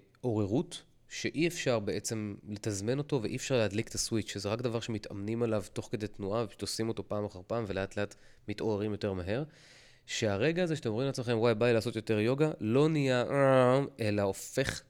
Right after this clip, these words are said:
להיות משימה. והמשימה היא לא להתחיל לעשות יותר יוגה, כי זה לא משימה.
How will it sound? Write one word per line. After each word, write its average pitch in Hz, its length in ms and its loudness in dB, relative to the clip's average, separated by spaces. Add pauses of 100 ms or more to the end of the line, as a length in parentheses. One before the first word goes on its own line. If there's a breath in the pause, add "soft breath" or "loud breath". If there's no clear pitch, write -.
להיות 101 500 -2 (120)
משימה. 92 600 -2 (640 loud breath)
והמשימה 101 540 -2
היא 120 240 2 (240 loud breath)
לא 107 480 2
להתחיל 98 440 -4
לעשות 90 380 -4
יותר 87 320 -6 (120)
יוגה, 87 320 -8 (180)
כי 98 220 -8 (100)
זה 98 200 -2
לא 92 180 -4
משימה. 90 380 -6